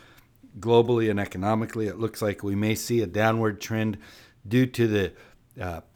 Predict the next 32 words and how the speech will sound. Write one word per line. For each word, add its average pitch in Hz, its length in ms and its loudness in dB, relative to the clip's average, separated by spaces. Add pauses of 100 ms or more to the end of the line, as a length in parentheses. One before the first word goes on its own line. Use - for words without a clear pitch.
(220)
projected 107 800 0
increase 143 800 2
in 104 420 -4 (480)
covid 120 720 4 (100)
nineteen 110 640 -2
cases 98 600 -6 (380)
in 117 160 0
the 113 60 0
states 120 460 0
that 113 180 0
opened 98 340 -2
early. 101 460 4 (520)
So 113 600 4 (960)
there's 107 180 2
a 107 60 -2
lot 113 240 10
of - 80 -2
things 127 240 0
going 117 280 2
on, 120 220 2
a 110 80 0
lot 107 160 2
of - 80 -8
things 101 260 -6
around 101 360 -2
this, 107 280 -6
and 87 160 -8
we'll 90 140 -6
just 92 320 -4
see 123 300 -2
what 104 320 -4
happens. 113 720 -2